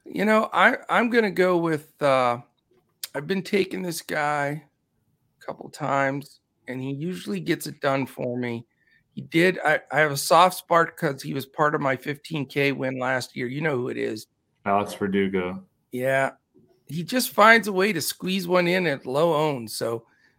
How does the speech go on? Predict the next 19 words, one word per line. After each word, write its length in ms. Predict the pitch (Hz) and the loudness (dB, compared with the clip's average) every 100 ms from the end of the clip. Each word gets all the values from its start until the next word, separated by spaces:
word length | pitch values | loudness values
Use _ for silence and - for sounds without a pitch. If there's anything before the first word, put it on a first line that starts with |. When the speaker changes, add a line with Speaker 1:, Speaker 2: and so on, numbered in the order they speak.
| _ | _
Speaker 1:
maybe 300 | - 190 180 | 0 2 2
Speaker 2:
Hmm. 220 | 156 175 | 0 0
Speaker 1:
he 60 | 160 | 2
yanks 300 | 151 147 - | 0 -2 -4
one 180 | 135 131 | -4 -2
down 260 | 123 127 127 | 0 0 -2
the 60 | |
line 320 | 117 120 120 120 | -4 -2 -2 -4
there 200 | 113 107 | -4 -6
in 100 | 98 | -8
Texas. 480 | - 104 92 107 | -10 -10 -8 -4
Speaker 2:
That'd 80 | 110 | -2
be 120 | 127 | 0
nice. 580 | 123 131 104 90 - - _ - | 2 2 0 -4 -12 -18 _ -4
Speaker 1:
Ninety-three 600 | 147 190 214 165 - 208 | 2 4 4 -2 -4 -4
degrees 480 | 165 170 175 147 117 | -4 -2 -2 -2 -8
in 140 | 113 | -12
Texas. 520 | - 110 - - - | -6 -8 -8 -16 -16
So 300 | - - - | -14 -14 -16